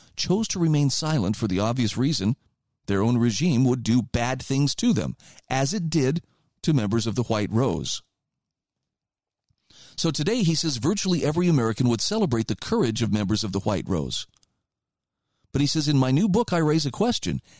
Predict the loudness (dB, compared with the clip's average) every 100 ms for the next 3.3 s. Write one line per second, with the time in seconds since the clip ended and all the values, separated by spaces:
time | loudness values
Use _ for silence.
0 | -20 _ -4 -2 -2 -2 2 2 2 0
1 | 0 0 0 0 2 0 0 -2 0 -2
2 | 0 2 2 2 2 2 2 2 0 0
3 | -2 -2